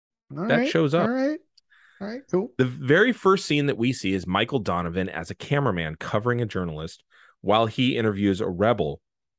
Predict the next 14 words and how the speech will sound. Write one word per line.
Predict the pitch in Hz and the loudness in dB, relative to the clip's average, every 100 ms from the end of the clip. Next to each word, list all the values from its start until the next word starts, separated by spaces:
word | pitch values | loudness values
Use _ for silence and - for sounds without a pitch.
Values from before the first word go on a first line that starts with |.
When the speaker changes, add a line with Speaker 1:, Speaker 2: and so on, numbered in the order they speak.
| - | -8
Speaker 2:
during | 110 123 123 | 2 4 4
the | 113 | 0
Salvadoran | - 107 95 87 85 | 0 0 0 -2 -2
Civil | 80 80 76 78 | -4 -10 -10 -10
War. | 76 62 - _ _ _ _ _ _ _ _ - | -8 -10 -12 _ _ _ _ _ _ _ _ -14
The | 92 107 107 98 | -2 2 2 0
rebel | 87 131 226 85 71 | 0 2 2 0 -2
says, | - - 95 87 82 | -4 0 0 0 -4
quote, | - - 98 87 87 - _ - | -8 0 2 2 0 -10 _ 0
"These | 113 101 | 2 4
wounds | 131 156 120 | 4 4 2
are | 110 | 2
nothing, | 120 127 76 - | 2 0 -6 -10
see, | - 82 76 | -8 -8 -8